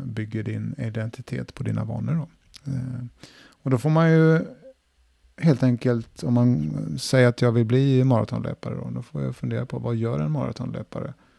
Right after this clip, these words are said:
eh, på daglig basis, helt enkelt då. Eh, och det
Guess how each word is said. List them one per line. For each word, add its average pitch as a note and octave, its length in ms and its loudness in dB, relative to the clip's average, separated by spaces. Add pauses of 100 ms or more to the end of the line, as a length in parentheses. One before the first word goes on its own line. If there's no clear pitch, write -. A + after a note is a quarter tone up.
(380)
eh, C#3 280 -10
på C3 60 -14
daglig A2 280 -6
basis, - 540 -10 (500)
helt B2+ 180 -10
enkelt A2+ 320 -8
då. A#2 120 -4 (880)
Eh, A#2+ 420 6 (360)
och D#3+ 120 4
det C3+ 300 8